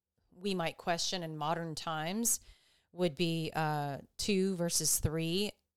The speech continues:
um, three through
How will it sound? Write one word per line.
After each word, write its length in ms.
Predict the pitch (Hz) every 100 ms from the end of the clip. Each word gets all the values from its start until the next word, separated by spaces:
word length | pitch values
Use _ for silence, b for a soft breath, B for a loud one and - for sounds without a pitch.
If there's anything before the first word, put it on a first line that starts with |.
| 165
um, 640 | 160 156 151 151 151 147 _ _ _ _ _ _ _ _ _ _ _ - b b b _ _ _ _ _ _
three 320 | 165 180 175
through 760 | 170 - 165 165 160 156 156